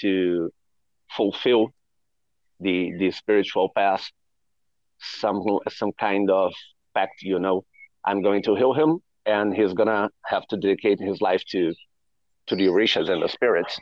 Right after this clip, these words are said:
But, well, I was three or four years old at the time, and nobody in my family remembered that <laughs> when I, when I grew up. But the thing is that ex-, exactly in the year I turned seven,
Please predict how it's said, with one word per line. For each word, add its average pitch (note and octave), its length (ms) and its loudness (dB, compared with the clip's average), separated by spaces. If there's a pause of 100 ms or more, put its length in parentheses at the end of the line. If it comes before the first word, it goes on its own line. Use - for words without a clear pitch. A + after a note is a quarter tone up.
(680)
But, A#2 460 0
well, A2 260 2
I G#2 80 4
was G#2+ 360 2 (720)
three C3 360 2
or F#2+ 100 4
four A#2+ 400 2
years F#2+ 300 0
old G2+ 240 2
at F2+ 100 0
the G2 80 0
time, B2 380 0
and F#2 280 -2 (420)
nobody B2 480 2
in A2+ 100 2
my A2 100 0
family A#2+ 300 2
remembered A2+ 720 2
that G#2 240 2 (500)
<laughs> D#3 260 2
when B2+ 280 2
I, B2 120 2
when B2+ 220 2
I B2 80 2
grew B2+ 300 4
up. B2+ 180 4 (720)
But C3 240 2
the C#3+ 80 2
thing E3 280 0
is D3 220 4
that B2 360 4 (920)
ex-, C3 160 -6 (280)
exactly C#3+ 460 0
in B2 120 2
the A#2+ 80 2
year C3 380 4
I A2+ 120 4 (100)
turned A2+ 320 2
seven, B2 420 2